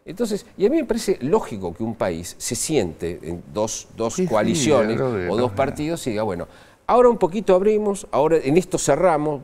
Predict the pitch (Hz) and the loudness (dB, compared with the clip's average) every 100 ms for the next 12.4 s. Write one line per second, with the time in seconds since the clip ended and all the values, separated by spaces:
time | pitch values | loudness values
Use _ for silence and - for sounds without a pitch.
0 | - - 120 143 139 156 185 151 117 120 | -12 -2 2 4 4 4 0 0 -2 0
1 | 127 156 156 175 - 131 110 143 170 151 | 0 0 0 -2 -4 -12 -6 -2 2 2
2 | 135 147 127 135 240 185 185 165 151 139 | 2 2 4 6 6 4 2 0 0 0
3 | 123 151 165 127 135 113 120 113 104 95 | 0 -2 -2 -2 -2 -2 -2 -2 -4 -6
4 | 98 98 85 95 98 151 147 - 139 - | -6 -6 -6 -4 0 0 -2 -4 -8 -2
5 | 123 117 104 110 107 117 117 117 - - | -2 -2 -4 -4 -2 -2 -4 -6 -10 -20
6 | - - 92 135 139 120 117 131 113 - | -20 -14 -4 2 4 4 2 0 -2 -2
7 | 117 110 101 98 92 90 104 98 90 82 | -4 -2 -4 -6 -4 0 -2 -2 -4 -6
8 | 80 69 73 71 _ _ _ _ _ 82 | -6 -10 -16 -20 _ _ _ _ _ -16
9 | 135 - _ - 269 277 - 95 98 92 | -16 -16 _ -6 -6 -4 -4 -4 -2 -4
10 | 85 90 90 87 92 90 85 87 85 95 | -2 -2 -2 -4 -4 -6 -6 -6 -2 -2
11 | 98 95 87 78 - - - _ _ 78 | -2 -4 -6 -8 -14 -20 -20 _ _ -16
12 | 67 - 82 73 | -16 -16 -14 -14